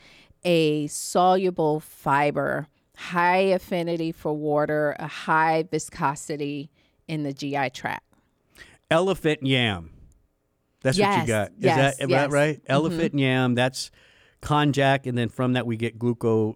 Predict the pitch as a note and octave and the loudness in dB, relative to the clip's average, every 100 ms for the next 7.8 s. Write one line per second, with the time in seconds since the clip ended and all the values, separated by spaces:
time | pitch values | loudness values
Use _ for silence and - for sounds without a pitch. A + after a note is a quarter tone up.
0 | A#2 A#2 A2+ A2 A#2+ A2+ - - A#2+ _ | -4 -4 -2 -2 -2 -4 -8 -20 -20 _
1 | D#3+ - F#3 F3+ F3+ E3+ D#4+ A3+ E3+ A#3 | -12 -12 -4 0 0 2 2 2 0 2
2 | E4 - - F3 A#3 - _ _ - D#3 | 2 0 -4 -2 -2 -6 _ _ -8 -8
3 | - C#4+ G#4 A4 C4 - - G#2 G2+ F2 | -4 -2 0 2 2 0 -12 -14 -14 -14
4 | F2+ A2+ G2+ F#2+ F#2+ F#2 F#2 F2+ F#2 - | -10 -8 -8 -8 -8 -8 -10 -10 -12 -10
5 | G2 F#2+ G2 - B2 C#3 D3+ C#3+ B2+ A#2 | -8 -6 -8 -8 -4 0 2 2 2 2
6 | G#2+ G#2 - A#2+ A2+ - A#2+ A#2 G2 - | 0 -4 -4 -4 -4 -4 -4 -4 -4 0
7 | D3 D3 G#2 - A2+ A#2 F#3+ - | 0 0 -4 -2 -2 -2 -4 -6